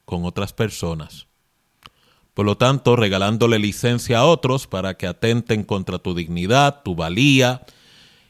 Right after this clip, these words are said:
y es por eso que estoy persuadiéndole en esta intervención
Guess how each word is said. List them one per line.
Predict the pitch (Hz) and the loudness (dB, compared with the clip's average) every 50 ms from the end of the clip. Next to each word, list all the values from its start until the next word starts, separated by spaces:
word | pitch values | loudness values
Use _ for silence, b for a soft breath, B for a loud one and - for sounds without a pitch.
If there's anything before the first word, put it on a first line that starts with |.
| b b _ | b b _
y | - 85 95 | -8 -6 -6
es | - | -4
por | - - 117 113 | 0 2 2 4
eso | 113 107 - 120 110 - | 4 2 2 0 -2 -2
que | - 107 101 101 101 98 98 104 - _ _ _ - | 0 0 2 2 2 0 0 -4 -6 _ _ _ -8
estoy | 95 92 - - - - 107 107 | -8 -8 -8 -6 -2 0 0 0
persuadiéndole | - - 110 104 - - - 101 92 90 104 117 156 190 180 135 98 85 85 82 80 80 87 101 104 - - | 2 2 0 0 0 -2 -2 -2 -2 0 2 2 2 2 2 0 0 0 -2 -2 -2 -4 -4 -6 -6 -10 -10
en | 92 85 87 | -8 -6 -4
esta | 92 101 - - 110 | -4 -4 -2 -2 -4
intervención | 107 98 - 107 107 110 127 139 147 - - 160 151 131 123 135 147 | -2 -2 -2 -2 0 0 0 0 0 0 2 2 4 4 4 2 0